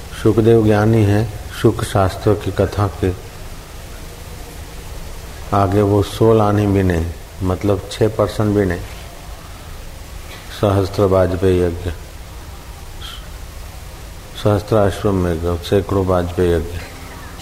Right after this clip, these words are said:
आत्मज्ञान की कथा के, सत्संग के आगे कला नाहर्ति षोडशम, सोलवा हिस्सा भी नहीं,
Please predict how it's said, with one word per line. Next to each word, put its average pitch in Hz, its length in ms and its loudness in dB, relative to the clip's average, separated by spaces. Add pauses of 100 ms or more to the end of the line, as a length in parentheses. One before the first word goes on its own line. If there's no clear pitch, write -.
(300)
आत्मज्ञान 98 600 2
की 95 160 -2
कथा 90 380 0
के, 95 160 2
सत्संग 95 480 -2
के 92 60 2
आगे 90 300 0 (1800)
कला 101 260 4
नाहर्ति 101 580 2
षोडशम, 87 640 0
सोलवा 101 420 2
हिस्सा 95 260 0
भी 92 160 2
नहीं, 92 220 -6